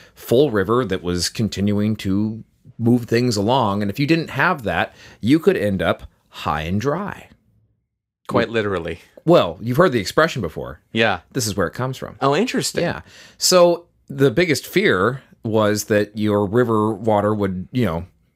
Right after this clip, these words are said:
Speaker 1: simply run out, right? So you would e-, end up somewhere really shallow. Your logs would get stuck in one space, and then you'd have to wait until a whole nother year to get to them because the, you know, you were, you were high and dry. The, the logs were high up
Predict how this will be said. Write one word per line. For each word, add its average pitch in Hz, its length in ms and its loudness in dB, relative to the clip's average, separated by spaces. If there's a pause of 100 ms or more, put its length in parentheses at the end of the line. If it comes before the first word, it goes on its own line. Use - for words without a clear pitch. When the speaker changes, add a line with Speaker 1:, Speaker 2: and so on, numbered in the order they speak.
(140)
Speaker 1:
simply 143 340 0
run 110 200 2
out, 98 280 -2
right? 87 280 0
So - 160 0
you 107 180 2
would 117 140 0
e-, 104 200 -2
end 127 140 0
up 123 100 -2
somewhere 117 240 0
really 113 320 2
shallow. 92 520 0 (340)
Your 104 360 4
logs 113 440 2
would 104 140 -2
get 98 220 -4 (100)
stuck - 480 0
in 113 160 -2
one 110 200 0
space, 110 540 0
and 113 80 -2
then 123 80 -2
you'd 127 140 -2
have 127 160 -2
to 120 80 0
wait 101 440 2 (380)
until 120 280 0
a - 20 0
whole 143 240 2
nother 120 320 2
year 104 500 0
to 92 160 -8
get 151 240 0
to 95 180 -2
them 82 220 -6 (320)
because 95 520 -2
the, 92 500 -4
you 117 140 -4
know, 80 240 -6 (140)
you 113 140 0
were, 104 180 0
you 107 100 -2
were 113 100 2
high 82 380 -4
and 95 320 -4
dry. 104 380 -4
The, 82 200 -6
the 98 220 -4
logs 101 380 -2
were 87 100 -4
high 95 280 -2
up 101 280 -2